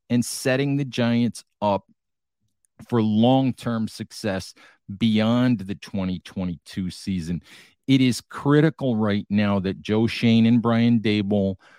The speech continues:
don't get fooled by this four and one record. It can't be. They can't all of a sudden begin to start making moves and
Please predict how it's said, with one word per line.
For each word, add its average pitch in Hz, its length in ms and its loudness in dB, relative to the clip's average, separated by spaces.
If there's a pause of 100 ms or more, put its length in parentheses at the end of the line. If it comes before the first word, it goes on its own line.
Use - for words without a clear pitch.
(300)
don't 110 380 0
get 117 240 -2
fooled 147 520 0
by 98 220 -2
this 95 240 -4
four 113 400 0
and 107 180 2
one 104 220 0
record. 107 560 -4 (640)
It 127 180 0 (120)
can't 160 440 0 (300)
be. 131 300 4
They 98 140 -4
can't - 440 -2 (140)
all 131 260 0
of 135 100 -2
a 139 60 0
sudden 104 680 0 (380)
begin 123 760 2 (200)
to - 120 -2
start 117 580 0 (140)
making 107 720 2
moves 95 680 0 (1040)
and 110 200 2